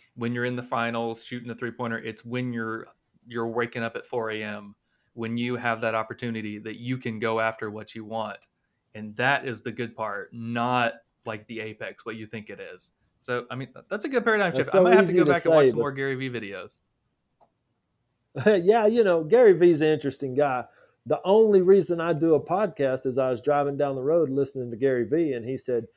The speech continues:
Speaker 2: "If you're not doing a podcast, you're losing." So I went straight to the office and started buying podcast equipment.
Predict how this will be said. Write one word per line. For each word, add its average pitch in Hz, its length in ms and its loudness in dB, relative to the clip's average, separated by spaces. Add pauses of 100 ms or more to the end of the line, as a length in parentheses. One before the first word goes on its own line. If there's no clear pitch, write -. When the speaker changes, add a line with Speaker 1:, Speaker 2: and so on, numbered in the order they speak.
(720)
Speaker 2:
"If - 140 -10
you're 160 120 -2
not 143 220 -6
doing 139 200 0
a 117 40 -4
podcast, 120 680 -4
you're 123 160 -4
losing." 117 580 -4 (640)
So - 120 -10
I 107 40 -2
went 120 240 -6
straight 135 360 -2
to 135 60 -6
the 127 140 0
office 120 400 -4
and 104 120 -12
started 110 340 -4
buying 113 300 -8
podcast 104 640 -8
equipment. - 380 -12